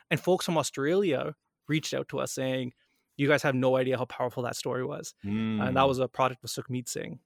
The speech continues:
Speaker 1: We've had original reporting from Jyoti Kaur on the Indianapolis shooting, for example, that
Speaker 2: Mm-hmm.
Speaker 1: humanized the story in such a way, um, and, and a piece that went viral again,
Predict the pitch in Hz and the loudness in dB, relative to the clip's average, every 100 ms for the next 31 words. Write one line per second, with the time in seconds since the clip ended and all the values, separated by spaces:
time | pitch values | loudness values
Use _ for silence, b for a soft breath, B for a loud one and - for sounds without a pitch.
0 | - 131 127 139 139 147 156 143 - 139 | -12 -6 2 2 4 2 2 0 0 -2
1 | 135 131 131 131 139 - 131 131 131 127 | -2 -2 -2 -4 -4 -2 0 2 2 0
2 | 135 135 135 143 160 135 131 127 - 143 | 0 2 4 2 0 -4 -4 -8 -8 -8
3 | 117 120 113 - 143 139 - _ - - | -6 -6 -6 -8 -6 -6 -6 _ -16 -4
4 | - 156 180 151 127 127 117 - 139 120 | 2 4 4 2 2 0 -4 -8 -6 -6
5 | - 127 143 123 127 - 120 131 - - | -4 -2 -2 -2 -4 -4 -6 -4 -6 -10
6 | b b b b b 131 - - - - | b b b b b -8 -6 -6 -6 -8
7 | - _ 127 123 123 120 - 139 135 131 | -14 _ -6 -4 -4 -6 -4 -4 -2 -2
8 | 123 123 123 127 127 - - 127 127 - | -2 -4 -2 -2 -4 -6 -6 -4 -4 -4
9 | - | -10